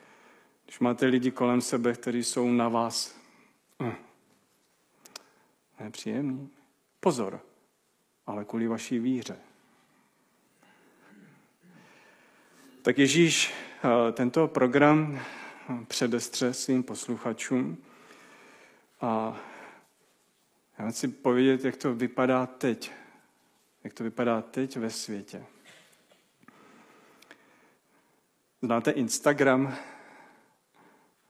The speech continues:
Znáte všichni Instagram? Kdo vrtí hlavou?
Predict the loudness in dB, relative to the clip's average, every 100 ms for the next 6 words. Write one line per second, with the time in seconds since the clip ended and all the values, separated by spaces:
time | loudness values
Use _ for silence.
0 | _ _ _ _ _ -20 _ _ -8 -2
1 | 0 0 -4 -20 _ _ _ -8 -6 -2
2 | 0 0 -2 0 0 2 2 0 -2 -6
3 | -16 -20 _ _ _ -20 -20 -20 -20 _
4 | _ -20 -20 -20 _ _ _ _ -10 -8
5 | -6 -8 -6 -6 -4 -4 -4 -4